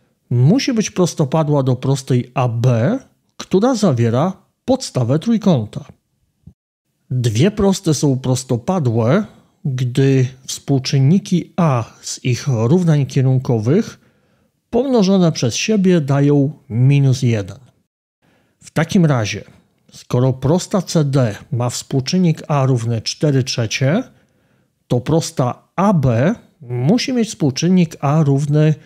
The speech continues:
minus trzy czwarte. No bo cztery trzecie razy minus trzy czwarte daje minus jeden. Teraz wykorzystujemy znowu informację, że punkt D należy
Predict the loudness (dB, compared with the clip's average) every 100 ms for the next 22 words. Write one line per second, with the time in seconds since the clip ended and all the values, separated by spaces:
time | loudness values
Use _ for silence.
0 | _ _ _ -2 4 4 6 4 2 -2
1 | -8 -2 0 -2 -6 _ -10 -4 -4 -4
2 | -10 -16 -18 _ _ _ _ _ _ _
3 | _ -2 2 4 2 0 -6 -2 2 2
4 | 0 -4 -4 0 2 2 2 2 2 4
5 | 6 6 4 -2 -8 -8 -4 -2 -2 0
6 | 2 2 -2 -10 -8 -4 0 2 2 2
7 | -2 0 2 2 0 -2 -2 -2 -2 -4
8 | -4 -4 -6 _ _ _ _ _ _ _
9 | _ _ _ -2 0 0 0 0 0 0
10 | 2 2 4 2 2 2 2 2 2 2
11 | 2 0 0 -4 -2 2 2 0 -2 0
12 | 2 2 0 -2 -2 0 2 2 0 -4
13 | -12 -6 -2 0 2 2 2 0 0